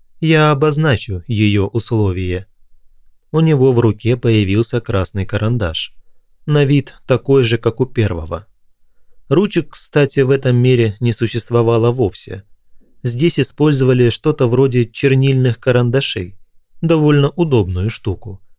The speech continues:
Пишешь, и до тех пор, пока не приложишь к написанному листок промокашку, текст можно стирать и исправлять хоть до бесконечности. А после того, как приложишь промокашку, буквы становятся чернильными,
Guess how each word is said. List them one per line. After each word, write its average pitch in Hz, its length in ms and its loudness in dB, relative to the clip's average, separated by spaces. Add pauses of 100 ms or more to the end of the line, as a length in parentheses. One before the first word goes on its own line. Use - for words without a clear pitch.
(380)
Пишешь, - 540 -2 (260)
и 208 80 0
до 151 140 2
тех - 240 -2
пор, 135 200 2
пока 117 300 0
не 113 120 4
приложишь 113 540 2
к - 80 -14
написанному 110 680 0
листок 107 460 -2
промокашку, 104 800 -2 (400)
текст - 400 -4
можно 135 360 2
стирать 117 580 -2
и 117 140 0
исправлять 107 580 -2
хоть 95 280 -4
до 101 80 -2
бесконечности. 101 1000 -6 (680)
А 165 100 0
после 151 320 0
того, 135 340 2
как - 200 -4
приложишь 117 580 2
промокашку, 107 800 -2 (420)
буквы 170 380 0
становятся 135 600 0
чернильными, 98 800 0